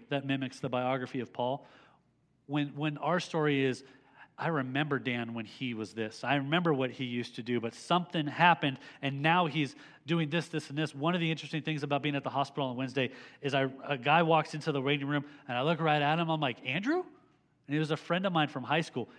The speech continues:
He walked right around and just left. And I'm like, "He must not have heard me, or that was someone else." So I did some investigating. I look on Facebook. I'm like, "No, that was him." Uh, he was there visiting a family member. He came out, and one of the things, and I don't say this to toot my own horn, and I said, "Hey, what are you doing?" He told me what his job was, and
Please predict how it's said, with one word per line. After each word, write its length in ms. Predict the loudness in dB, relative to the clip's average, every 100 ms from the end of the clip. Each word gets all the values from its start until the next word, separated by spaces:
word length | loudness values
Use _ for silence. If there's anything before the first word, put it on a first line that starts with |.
| _
He 140 | 0
walked 320 | 6 6 6
right 260 | 2 4 6
around 360 | 6 6 6 4
and 100 | 0
just 160 | -2
left. 420 | 2 6 6 4 -10 -10 0
And 120 | 4
I'm 120 | 6
like, 240 | 6 6 2 -16 -20
"He 120 | -14 -6
must 260 | -4 -2
not 120 | 0
have 100 | 2
heard 160 | 4 4
me, 160 | 4 4
or 140 | 6
that 80 | 6
was 120 | 4
someone 240 | 2 2
else." 200 | 6 4 2 -14 -18
So 140 | 2 4
I 80 |
did 160 | 6 4
some 140 | 6
investigating. 680 | 6 8 6 6 8 8 8
I 40 |
look 120 | 6 6
on 80 |
Facebook. 240 | 4 4 4
I'm 80 | 2
like, 100 | 4
"No, 120 | 4
that 160 | 6
was 100 | 2
him." 240 | 4 2 2 -4 -18 -14
Uh, 60 | 0
he 160 | 4
was 140 | 4 4
there 100 | 4
visiting 320 | 4 2 0
a 60 | 0
family 260 | 0 2
member. 200 | 2 2
He 120 | -2
came 240 | -2 -2 2
out, 240 | 2 0 -6 -18 -20 -2
and 200 | 0 0
one 200 | 0 2
of 60 | 2
the 80 | 0
things, 160 | 0
and 100 | 4
I 60 | 4
don't 120 | 2
say 220 | 0 0
this 160 | 2 -2
to 100 | -4
toot 200 | -6 -2
my 140 | 0
own 120 | 0 0
horn, 280 | 0 0
and 100 | 2
I 80 | 0
said, 160 | -2 -4
"Hey, 140 | -2
what 120 | 0
are 40 | 0
you 80 | 0
doing?" 200 | 0 0
He 120 | -2
told 160 | -2
me 80 | -2
what 60 | -2
his 100 | 0
job 200 | 2 4
was, 220 | 2
and 80 | 2